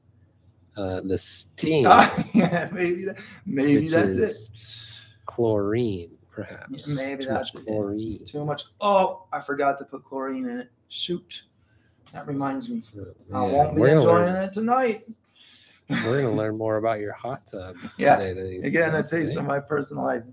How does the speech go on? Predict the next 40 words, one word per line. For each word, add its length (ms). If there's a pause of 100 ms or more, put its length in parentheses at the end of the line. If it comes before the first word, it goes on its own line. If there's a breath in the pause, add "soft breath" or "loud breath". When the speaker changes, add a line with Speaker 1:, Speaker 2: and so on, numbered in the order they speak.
(260)
Speaker 2:
It's 140
just 200
me. 300
My 160
family's 400
not 200
into 280
it. 160 (760)
It's 160
my 160
daily 360
routine. 480
Everybody 400
else 240
is 100
like, 440 (120)
"Eh, 320 (380)
eh." 320 (300)
Speaker 1:
Yeah. 300 (420)
Speaker 2:
They're 120
Speaker 1:
I'm 60
a 40
Speaker 2:
done. 160
Speaker 1:
showers. 720
I'm 100
a 40
showers 480
man 320
personally. 520
I 60
like 220
a 40
nice, 380 (200)
nice 200
hot 240
shower. 480
Speaker 2:
You 60
like 180
shower, 300
yeah. 180